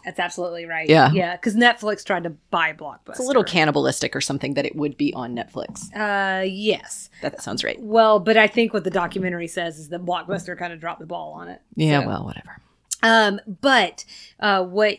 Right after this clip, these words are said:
Speaker 1: uh, you guys should definitely check it out if you hadn't. It is, it's, it's really good. It's got that nostalgia factor, but also it's just interesting to hear about this last Blockbuster that keeps on trucking it. And, uh,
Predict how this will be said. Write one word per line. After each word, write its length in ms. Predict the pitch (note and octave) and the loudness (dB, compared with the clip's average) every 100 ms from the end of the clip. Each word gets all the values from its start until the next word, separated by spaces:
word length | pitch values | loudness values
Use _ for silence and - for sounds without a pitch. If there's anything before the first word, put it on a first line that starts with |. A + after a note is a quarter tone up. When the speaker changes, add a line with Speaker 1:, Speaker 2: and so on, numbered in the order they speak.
| - | -4
Speaker 1:
uh, 220 | G3 F#3 | -2 0
you 220 | F3 F3+ F#3+ | 0 -4 0
guys 220 | G3 F3+ | 0 0
should 120 | F3+ | -2
definitely 380 | G3 A3+ D#4+ D4+ | 2 0 0 -4
check 240 | - E3 | -4 -6
it 60 | D#3+ | -6
out 240 | D3+ D#3 | -8 -8
if 160 | D3+ F3 | -10 -10
you 80 | D#3+ | -10
hadn't. 400 | D#3+ D#3+ D#3+ D#3+ | -8 -8 -12 -8
It 240 | F#3+ G#3+ | -2 -2
is, 480 | - G3+ G3 F#3+ F3+ - | -2 -4 -4 -8 -12 -16
it's, 180 | - - | -16 -12
it's 320 | - F4 - | -10 -10 -8
really 340 | F#4 G4+ G#4+ D#4 | -6 -4 -4 -2
good. 360 | F4+ F#4+ F#4 F#4 - _ | 0 0 0 -4 -14 _
It's 80 | _ | _
got 220 | - F#3+ | -4 0
that 140 | B3 C4 | 0 -2
nostalgia 500 | C#4+ - A3+ G#3+ A3 | -4 0 2 0 -4
factor, 500 | G#3+ G#3 - G#3+ G3+ - - | -4 -6 -4 -6 -6 -14 -6
but 60 | |
also 380 | A#3+ C#4+ E4 C#4+ | 0 2 4 4
it's 120 | G#3+ - | 2 2
just 180 | A3 | -4
interesting 540 | - G3 G3+ F#3+ G3 F3+ | -2 -6 -4 -8 -8 -8
to 60 | |
hear 340 | E3 G#3+ A3+ F#3 | -6 -2 0 0
about 360 | F3 F3 E3+ | -2 -4 -4
this 260 | - F#3+ - _ E3+ D#3 | -4 -6 -8 _ -16 -4
last 440 | F3 F#3+ G#3 - | 0 0 0 -2
Blockbuster 600 | G3 A3 - F3+ E3+ F3 | -2 0 -2 -6 -4 -10
that 100 | E3 | -10
keeps 260 | - G3 G#3 | -10 -8 -6
on 180 | F#3+ | -6
trucking 380 | F#3 B3+ A#3+ F3 | -4 -4 -4 -6
it. 140 | E3+ - _ _ | -8 -12 _ _
And, 100 | |
uh, 60 | G3 | -6